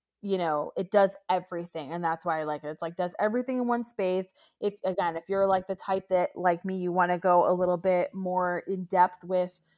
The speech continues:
the control for the image, you can do that. But if you also just want a quick thing that you can, like, quick fix, whatever, then you can do that. And then again, it saves, um, formulas and such for you, which if you do like the same sort of style,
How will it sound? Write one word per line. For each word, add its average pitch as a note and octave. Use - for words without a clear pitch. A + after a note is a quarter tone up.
the G3
control G#3+
for C4
the C4+
image, D4
you G#3
can G3+
do F3
that. G3
But G3+
if F#3+
you G3
also F#3+
just F#3
want F3
a F#3+
quick -
thing F#3+
that F#3
you F#3
can, F3+
like, F3
quick B3+
fix, -
whatever, F3+
then F#3+
you F3
can F3
do E3
that. D3+
And A3
then A3+
again, A3+
it G#3
saves, F#3+
um, E3+
formulas C#4
and B3+
such A#3+
for A#3
you, G#3
which G#3
if G#3
you G3
do G3
like F#3
the G3
same F3+
sort F#3
of F3+
style, F3+